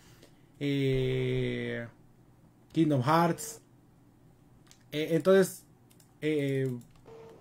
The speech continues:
no hay, este, literalmente como que no hay, no hay falla en, en todo el aspecto artístico en el juego,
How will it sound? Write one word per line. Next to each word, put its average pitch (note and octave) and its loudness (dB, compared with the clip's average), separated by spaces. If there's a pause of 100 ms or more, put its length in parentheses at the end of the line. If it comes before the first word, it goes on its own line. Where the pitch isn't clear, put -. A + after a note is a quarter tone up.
no D#3+ 0
hay, F3 2
este, B2 -2 (1400)
literalmente F#3 2
como F3+ 0
que D#3+ 2
no E3 4
hay, G3 8
no G3 6
hay G#3 8
falla F#3 6
en, E3 0
en D#3+ -4
todo F#3 4
el F#3 6
aspecto E3 -2
artístico D3 -2
en C3+ -2
el B2+ -4
juego, D#3+ -6